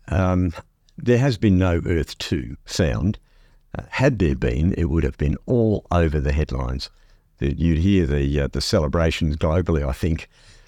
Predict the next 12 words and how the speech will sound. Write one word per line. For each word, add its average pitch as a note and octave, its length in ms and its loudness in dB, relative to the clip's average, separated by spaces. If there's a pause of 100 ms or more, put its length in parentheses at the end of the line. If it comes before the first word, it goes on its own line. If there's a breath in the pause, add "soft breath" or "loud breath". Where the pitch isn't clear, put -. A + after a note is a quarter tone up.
(220 soft breath)
But, F#2+ 360 0
um, F2+ 440 2
nothing G2+ 380 2
has E2+ 120 0
been D#2 160 0
found D#2 460 2
that's - 480 -4 (100)
really E2+ 380 2
close - 460 -4 (100)
to D#2+ 180 0
our C#2+ 220 0
Earth. - 380 -6